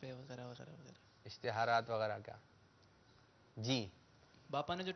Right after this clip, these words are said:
Speaker 1: to the point فرمایا تھا سائن بورڈ سے نظروں کی حفاظت کا۔
Speaker 2: سائن بورڈ نہ دیکھنے کا ذہن بنانا پڑتا ہے،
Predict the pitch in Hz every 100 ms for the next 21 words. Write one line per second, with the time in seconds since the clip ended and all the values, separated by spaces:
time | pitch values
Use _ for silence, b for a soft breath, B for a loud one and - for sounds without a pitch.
0 | 175 175 180 175 180 165 160 160 170 151
1 | 143 143 147 147 - 143 135 - 131 139
2 | 139 139 127 123 135 170 151 - - -
3 | - - - - - - - - - -
4 | - - - - - - - - - 131
5 | 147 151 143 147 135 139 131 117 131 135
6 | 127 117 127 131 117 117 123 117 117 123
7 | 110 113 120